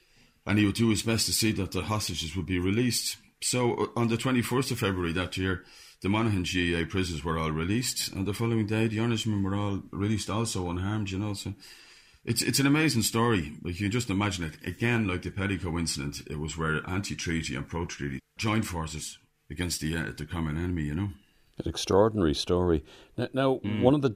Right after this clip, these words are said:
Speaker 2: one of the dominant narratives when it comes to the Irish Civil War is executions carried out by the Free State government, uh,
Speaker 1: Yeah.
Speaker 2: seventy-seven of them, uh, apparently.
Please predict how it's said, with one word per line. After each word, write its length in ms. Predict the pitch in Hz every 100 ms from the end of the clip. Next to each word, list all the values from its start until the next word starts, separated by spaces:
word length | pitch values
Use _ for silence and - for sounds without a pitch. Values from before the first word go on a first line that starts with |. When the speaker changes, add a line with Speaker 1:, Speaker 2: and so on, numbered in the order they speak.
| - -
Speaker 2:
one 160 | 131
of 60 | 151
the 60 | 117
dominant 500 | 113 123 127 104 95
narratives 720 | 101 110 110 95 85 69 87
when 100 | 82
it 120 | 76
comes 260 | 87 82
to 80 | -
the 140 | 80 82
Irish 240 | 82 78
Civil 220 | 87 80
War 260 | 80 80 80
is 200 | 82 - 98
executions 800 | - - - 87 80 85 80 - - -
carried 400 | - 92 98 90
out 240 | 82 82 78 71
by 280 | 80 82 80
the 120 | 80
Free 240 | - 82
State 520 | 78 - 80 76 - - -
government, 560 | 90 90 82 65 67 80
uh, 80 |
Speaker 1:
Yeah. 200 | 71 95
Speaker 2:
seventy-seven 760 | 76 80 76 76 69 92 92 85
of 100 | 69
them, 180 | 69 - 64 -
uh, 140 | 71 -
apparently. 500 | - 78 73 67